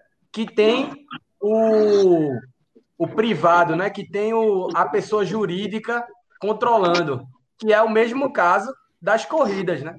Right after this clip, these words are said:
Então, se as corridas forem liberadas, eu acredito que a gente vai ter um ambiente extremamente controlado,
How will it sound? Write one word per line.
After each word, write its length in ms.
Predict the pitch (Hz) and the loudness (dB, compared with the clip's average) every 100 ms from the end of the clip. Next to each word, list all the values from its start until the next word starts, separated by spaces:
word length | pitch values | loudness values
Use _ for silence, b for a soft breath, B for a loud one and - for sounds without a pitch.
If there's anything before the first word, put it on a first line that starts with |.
| - _ _ - | -20 _ _ -14
Então, 280 | 165 226 220 | -4 -2 0
se 120 | 277 | 0
as 160 | 262 | -2
corridas 400 | - 247 226 220 | 0 0 2 0
forem 260 | - 208 202 | 0 -4 -2
liberadas, 680 | 202 180 160 156 214 240 170 - _ _ - | 0 2 2 4 2 0 -4 -10 _ _ -2
eu 120 | 214 | 0
acredito 360 | 226 247 233 | 0 -4 -4
que 60 | - | -6
a 20 | |
gente 140 | 226 240 | -6 -6
vai 140 | 240 | -6
ter 120 | 240 | -6
um 80 | 233 | -6
ambiente 460 | 240 233 208 202 226 | -6 -6 -6 -8 -14
extremamente 520 | - 277 302 294 - | -8 -2 0 -2 -2
controlado, 640 | 262 262 240 180 160 - | -4 0 2 4 4 2